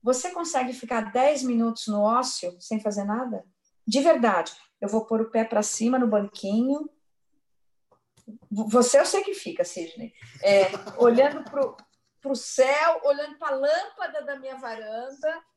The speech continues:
olhando pra lâmpada ali em cima da minha mesa. É, gente, é, a gente precisa voltar a ter prazer em ficar com a gente. E isso tudo vai fazer com que a minha ansiedade diminua, que eu me conheça mais.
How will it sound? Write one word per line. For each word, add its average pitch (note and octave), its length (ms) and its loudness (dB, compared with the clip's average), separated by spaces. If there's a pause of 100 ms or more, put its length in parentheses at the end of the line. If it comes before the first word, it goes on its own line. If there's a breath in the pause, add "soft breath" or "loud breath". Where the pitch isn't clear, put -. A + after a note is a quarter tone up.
(220)
olhando C#4 400 -4
pra D4+ 160 -8
lâmpada D4+ 640 -8
ali C4 220 -14
em C4 40 -18
cima B3 260 -16
da A#3 80 -10
minha A3+ 140 -10
mesa. C4 680 -4 (800)
É, G#3+ 380 -6
gente, B3 500 -6 (340)
é, G#3 540 -4 (140)
a A#3+ 80 -2
gente C4+ 240 -6
precisa C#4 320 -2
voltar C#4 380 0
a C#4 80 -4
ter C#4+ 200 2
prazer C#4 560 0
em D4 100 -8
ficar A3+ 460 -8
com G3 60 -12
a G3 80 -10
gente. F#3 600 -16 (800 loud breath)
E C#4 220 4
isso D#4+ 340 4
tudo C4+ 320 4
vai C#4 140 6
fazer C#4 300 0
com C4+ 140 -4
que C#4 80 -2
a B3+ 40 -2
minha B3+ 200 -2
ansiedade A3 580 -2
diminua, G#3 720 -2 (320 loud breath)
que C4+ 80 -2
eu A#3 60 4
me D4 180 -4
conheça C#4 600 0
mais. A#3+ 720 -4